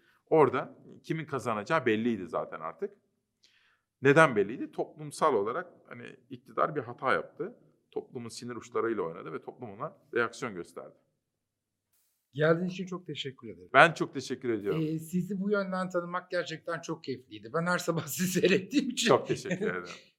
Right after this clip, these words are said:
Speaker 2: Ee, başka bir İsmail Küçükkaya gördük aslında.
Speaker 1: Ben de bu tarz soruları ilk defa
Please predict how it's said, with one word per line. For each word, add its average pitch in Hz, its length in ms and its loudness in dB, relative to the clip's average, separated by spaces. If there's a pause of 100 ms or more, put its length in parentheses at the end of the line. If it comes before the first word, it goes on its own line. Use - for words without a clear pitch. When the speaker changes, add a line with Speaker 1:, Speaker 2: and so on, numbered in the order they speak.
(120)
Speaker 2:
Ee, 165 520 6
başka 165 460 2
bir 220 60 2
İsmail 175 720 2
Küçükkaya - 400 0
gördük 101 360 -8
aslında. - 360 -16 (140)
Speaker 1:
Ben 160 280 8
de 202 320 2
bu 147 120 -12
tarz 151 280 4
soruları 135 520 -2
ilk 160 200 -6
defa 120 540 4